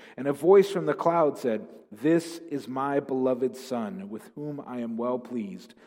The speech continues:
Listen to him." When the disciples heard this, they fell on their faces and were terrified. But Jesus came, touched them, saying, "Rise, have no fear."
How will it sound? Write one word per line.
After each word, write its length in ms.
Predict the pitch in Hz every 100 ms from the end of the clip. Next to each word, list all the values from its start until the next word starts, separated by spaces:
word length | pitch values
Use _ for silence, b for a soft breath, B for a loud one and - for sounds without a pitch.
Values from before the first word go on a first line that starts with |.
| B -
Listen 380 | 120 135 131
to 100 | 117
him." 280 | 101 95 85 _ _ _ B B
When 120 | 135
the 60 | 139
disciples 480 | 135 139 160 156 135
heard 320 | - 160 156
this, 240 | 85 -
they 100 | -
fell 280 | 113 - 160
on 140 | 160 131
their 100 | 113
faces 480 | - 135 - 95
and 80 | 101
were 80 | 104
terrified. 580 | - 147 147 - 104 98
But 160 | 113
Jesus 420 | 113 165 170 123 -
came, 360 | 147 143 110 B B _
touched 320 | - 160 -
them, 220 | 101 92 - _
saying, 380 | - 117 104 95 _
"Rise, 600 | 113 143 127 98 90 - -
have 280 | - 135 127
no 120 | 127
fear." 420 | - 120 92